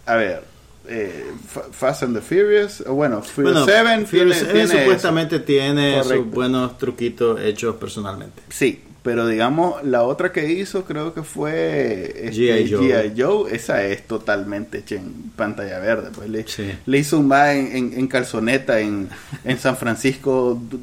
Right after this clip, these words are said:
Speaker 1: se, se, se metió un, a su cuarto y salió dos meses después ya con la película hecha.
Speaker 2: Mira, el, eh, eh, sí es cierto, es una pena realmente, pero mira,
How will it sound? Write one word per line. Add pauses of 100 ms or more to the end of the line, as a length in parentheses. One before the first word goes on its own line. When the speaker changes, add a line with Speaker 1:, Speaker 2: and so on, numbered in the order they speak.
(140)
Speaker 1:
se,
se,
se
metió
un,
a
su
cuarto
y
salió
dos
meses
después
ya
con
la
película
hecha. (320)
Speaker 2:
Mira, (180)
el,
eh,
eh,
sí
es
cierto, (160)
es
una
pena
realmente, (460)
pero
mira,